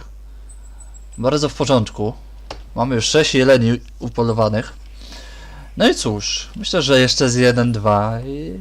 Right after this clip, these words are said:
i sobie zakończymy ten odcinek. E, a tymczasem sobie rzućmy oko na mapę i sobie... e, no, sp-,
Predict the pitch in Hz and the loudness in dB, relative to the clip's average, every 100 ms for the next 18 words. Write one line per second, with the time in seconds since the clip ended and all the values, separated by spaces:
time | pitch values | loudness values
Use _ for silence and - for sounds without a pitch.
0 | 196 180 180 175 170 170 180 208 156 113 | -12 -8 -6 -2 -2 -2 0 0 0 0
1 | 107 104 - 104 117 - - - - - | -2 -2 -6 -6 -8 -10 -20 -20 -18 -20
2 | - - - - - - - - - - | -20 -20 -20 -20 -20 -20 -20 -20 -18 -18
3 | - - - 110 101 101 101 - 117 110 | -18 -18 -6 0 2 2 0 -2 -4 -4
4 | 151 196 - 156 147 135 175 180 165 - | -2 0 -2 0 0 0 -4 -2 -2 -2
5 | 147 143 151 - 139 131 123 135 127 - | -4 -2 -2 -2 -2 -2 -2 -2 -4 -6
6 | - - - 185 180 120 - - | -18 -14 -2 0 2 0 -2 -8